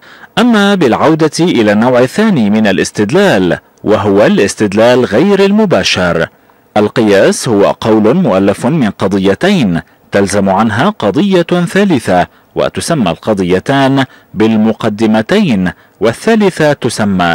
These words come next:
النتيجة. وللقياس مجموعة من القواعد. أولاً، قاعدة التركيب. واحد، يجب أن يتألف القياس من ثلاث قضايا:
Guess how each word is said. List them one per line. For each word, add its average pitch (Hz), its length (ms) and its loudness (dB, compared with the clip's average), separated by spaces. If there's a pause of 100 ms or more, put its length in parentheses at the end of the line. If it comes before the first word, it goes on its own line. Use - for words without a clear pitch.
(140)
النتيجة. 98 680 -4 (640)
وللقياس 185 760 0
مجموعة 117 880 0
من 92 220 0
القواعد. 92 880 -2 (340)
أولاً، 98 480 2 (320)
قاعدة 180 680 0
التركيب. 110 680 -4 (880)
واحد، 214 540 0 (380)
يجب 110 480 0
أن 107 160 0
يتألف 101 560 0
القياس 104 600 0
من 98 180 -2
ثلاث 92 420 -2
قضايا: 113 760 0